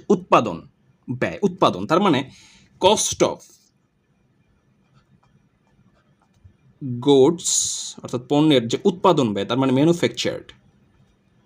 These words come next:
ওকে, সরি, ম্যানুফ্যাকচার্ড। ঠিক আছে? এইবার এই যে মোট উৎপাদন ব্যয়, অর্থাৎ cost of goods manufactured, এই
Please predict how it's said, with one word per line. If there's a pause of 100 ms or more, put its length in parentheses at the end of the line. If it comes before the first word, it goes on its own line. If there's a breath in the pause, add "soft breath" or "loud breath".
(1600)
ওকে, (200)
সরি, (1120)
ম্যানুফ্যাকচার্ড। (500)
ঠিক
আছে? (1600 loud breath)
এইবার (200)
এই
যে (120)
মোট (160)
উৎপাদন (100)
ব্যয়,
অর্থাৎ (120)
cost
of (360)
goods (800)
manufactured, (420 soft breath)
এই